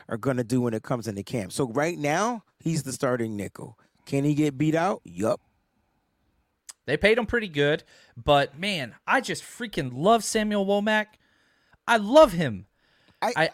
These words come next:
Speaker 1: I just don't,
Speaker 2: I
Speaker 1: I
Speaker 2: want
Speaker 1: just
Speaker 2: him on the freaking field, man.
Speaker 1: I, I
Speaker 2: But I get it.
Speaker 1: No, because he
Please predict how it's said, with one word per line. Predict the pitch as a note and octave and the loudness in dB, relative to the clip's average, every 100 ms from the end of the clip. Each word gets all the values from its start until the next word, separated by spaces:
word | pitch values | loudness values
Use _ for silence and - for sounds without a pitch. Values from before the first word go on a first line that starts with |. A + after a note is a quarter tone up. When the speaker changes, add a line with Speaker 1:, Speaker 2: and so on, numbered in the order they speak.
| E3 | 0
Speaker 1:
I | F#3+ | 0
just | G3+ A#3 | -2 -4
don't, | A#3 G3 | -4 -2
Speaker 2:
I | |
Speaker 1:
I | F3 E3+ | -2 0
Speaker 2:
want | G#3+ D#4 | 4 4
Speaker 1:
just | A3+ | 4
Speaker 2:
him | A#3 | 4
on | A#3 | 2
the | G#3+ | 2
freaking | - A#3+ - E3 | -2 -4 -4 -8
field, | - F3+ B2+ F#2+ | -4 -2 0 -2
man. | G#2 G#2+ A#2+ C#3 | -8 -8 -6 -6
Speaker 1:
I, | F#3+ - | -8 -6
I | C#3 | 0
Speaker 2:
But | F3+ F3+ | 2 2
I | F#3 | -2
get | F#3 A3+ A3+ | -2 0 0
it. | A3 - - _ | -2 -6 -20 _
Speaker 1:
No, | F#3+ G3+ D4 G4 | -6 0 2 2
because | G3 F3+ E3 | 0 -2 -2
he | E3 A3+ C#4 | 2 2 2